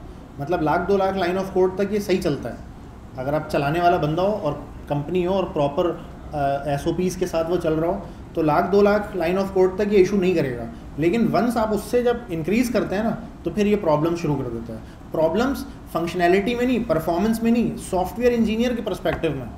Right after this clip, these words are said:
वो software engineer के लिए मसला हो जाता है कि यार किसको मैंने क्या दिया था, इसको मैं कैसे test करूँ, एक ने मसला किया तो दूसरे के वो impact कर रहा होता है, इस तरह के इशूज़ हो जाते हैं, उसको handle करना प्रॉब्लम हो जाता है,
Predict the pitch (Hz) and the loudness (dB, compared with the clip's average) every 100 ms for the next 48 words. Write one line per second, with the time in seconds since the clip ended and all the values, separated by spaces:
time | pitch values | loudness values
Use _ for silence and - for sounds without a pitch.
0 | - - - - - - 156 175 165 170 | -16 -16 -18 -16 -16 -10 -6 -4 0 0
1 | - 269 247 240 247 247 240 180 202 202 | 0 0 0 2 0 0 0 0 4 4
2 | 175 160 165 196 - 180 - 208 208 202 | 4 2 2 2 0 -6 -2 0 0 0
3 | 185 190 202 208 208 202 190 180 165 196 | 0 2 2 2 0 -2 -2 0 -2 0
4 | 202 190 220 214 202 - - 165 180 185 | 0 0 -2 -2 -2 -6 -8 0 2 2
5 | 202 185 196 202 196 196 180 160 190 185 | 0 2 2 2 2 2 2 2 2 2
6 | 190 190 190 - - 160 156 190 190 196 | 0 -2 -4 -10 -10 -8 0 0 2 0
7 | 185 190 190 208 208 - - 226 233 226 | 2 0 2 -2 -4 -12 -4 -2 0 2
8 | 214 202 214 202 180 165 220 233 - - | 2 2 2 2 2 2 0 -6 -8 -12
9 | - 175 - 269 240 - - - - - | -6 -4 0 0 -2 -6 -14 -18 -18 -12
10 | 147 175 240 302 269 247 226 190 156 160 | -2 2 4 4 4 0 0 2 4 2
11 | 147 135 123 113 | 0 -2 -4 -10